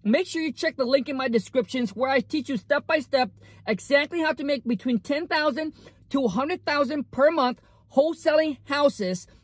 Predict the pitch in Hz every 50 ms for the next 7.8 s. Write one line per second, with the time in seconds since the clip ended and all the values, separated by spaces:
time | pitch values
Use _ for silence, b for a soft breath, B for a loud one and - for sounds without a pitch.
0 | b _ - 247 262 277 302 269 269 - - - 254 240 240 226 - - 214 180
1 | 185 247 240 220 185 156 147 - - _ _ - - 349 359 349 320 320 330 330
2 | - - 302 254 202 294 294 302 294 302 294 285 285 208 - 233 185 - 339 359
3 | 294 - 339 339 247 - 269 220 233 247 240 247 247 - 269 254 247 226 226 226
4 | 226 233 180 269 302 320 359 339 - - 285 320 330 330 311 302 294 294 262 262
5 | 262 254 254 247 247 254 254 - - 220 233 262 208 269 240 247 247 240 233 202
6 | - 240 208 190 180 170 285 294 311 285 349 370 370 359 349 - - 330 302 294
7 | 294 285 - _ _ _ - 392 - - - 302 285 277 277 254